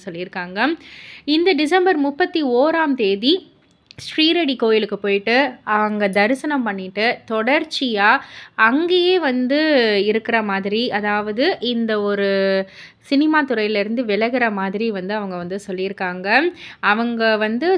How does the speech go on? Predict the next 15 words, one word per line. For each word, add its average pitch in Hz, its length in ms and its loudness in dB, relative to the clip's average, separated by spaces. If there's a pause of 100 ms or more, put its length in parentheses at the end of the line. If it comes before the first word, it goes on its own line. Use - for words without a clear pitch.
சாய்நாதா 262 680 2
கூட 233 280 0
நிம்மதியாக 247 880 2
வந்து 226 320 -4
அவங்களுடைய 202 500 -2
பயணத்தை 214 460 -6
வந்து 196 280 -8
தொடங்குறாங்க 190 840 -4
அப்படின்ற 196 320 -8
ஒரு 180 160 -4
விஷயத்தையும் 233 640 -6
வந்து 190 220 -8
அவங்க 190 180 -10
வந்து 175 220 -8
பகிர்ந்திருக்காங்க. 185 760 -6